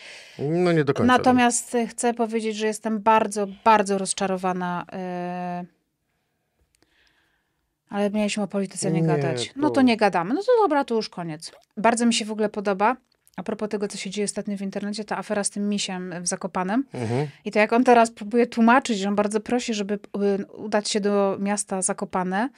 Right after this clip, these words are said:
Speaker 2: i w urzędzie miasta przez-, y, powiedzieć, żeby go nikt nie hejtował, żeby cofnęli na
Speaker 1: Oj,
Speaker 2: niego karę. Tak,
Speaker 1: biedny,
Speaker 2: biedny, dokładnie.
Speaker 1: nie, oj, oj, oj.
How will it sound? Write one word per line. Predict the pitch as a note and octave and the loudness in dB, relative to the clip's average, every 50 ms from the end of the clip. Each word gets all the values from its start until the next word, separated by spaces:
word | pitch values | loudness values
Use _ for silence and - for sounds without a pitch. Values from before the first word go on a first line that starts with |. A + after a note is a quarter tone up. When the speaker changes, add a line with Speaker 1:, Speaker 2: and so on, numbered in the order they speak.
| - - - - - - - | -20 -20 -20 -20 -20 -12 -10
Speaker 2:
i | G3 | -4
w | G3 | -2
urzędzie | G#3+ G3+ G#3 G#3+ A3 G#3 G#3+ | -2 0 0 0 0 0 0
miasta | G3 G3+ G#3 A#3+ - - - G#3+ G3 G3 F#3+ F#3+ - - - | 0 2 2 0 0 0 -2 -2 0 0 0 -2 -6 -8 -10
przez-, | - - A3 G#3 | -4 -2 -2 -2
y, | G3+ - A3 G#3 G3+ - - - _ _ _ | -2 -6 -6 -6 -6 -8 -10 -20 _ _ _
powiedzieć, | - G#3+ G3+ A3 A3 G3+ F#3+ G3+ G3 - | -6 -4 0 0 0 2 2 0 0 0
żeby | G#3 G3 G3+ G3+ | -4 -2 -2 0
go | G3+ G3+ | 0 0
nikt | G#3 A3+ A#3+ A#3 - | 0 0 -2 -2 -4
nie | G#3+ G3+ | -6 -4
hejtował, | F#3+ G3 G3 F#3+ G3+ F#3 F3 E3+ F3 F3+ G3+ A3 | -2 -4 -2 -2 -2 -4 -2 -2 0 0 0 0
żeby | G#3+ G#3 F#3 G#3+ G3+ | -2 -4 -4 -6 -6
cofnęli | - G#3 F#3 - A#3 A3 A#3+ | -6 -6 -4 0 0 2 2
na | A3+ G3+ | 2 4
Speaker 1:
Oj, | - | 4
Speaker 2:
niego | F#3+ G#3 G3+ F#3+ E3 | 4 4 4 0 2
karę. | D#3+ F3+ G3 G#3 F#3 E3 D#3 C#3 C3 B2 A#2+ A#2 | 4 8 10 12 12 12 12 10 10 10 10 8
Tak, | A2+ - - G#2+ | 8 8 6 6
Speaker 1:
biedny, | G#2 - C4+ B3+ B3 A3+ A3 A3 G#3+ G3 | 4 6 8 8 10 10 10 10 8 8
Speaker 2:
biedny, | D3 G3 - F3 F3 F3+ F3+ | 6 4 4 4 6 6 6
dokładnie. | F3 E3+ G#3 G3 D#3 D3+ | 6 6 6 6 6 4
Speaker 1:
nie, | D3+ C#3+ C#3 C3 - - | 4 4 2 2 2 2
oj, | D3 D3+ D3 C#3 C#3 | 2 4 4 6 6
oj, | C#3 C3+ B2+ B2+ B2+ | 4 4 4 4 4
oj. | A#2+ A2 G#2+ G#2 G2+ G2 G2 | 4 4 4 4 2 0 -2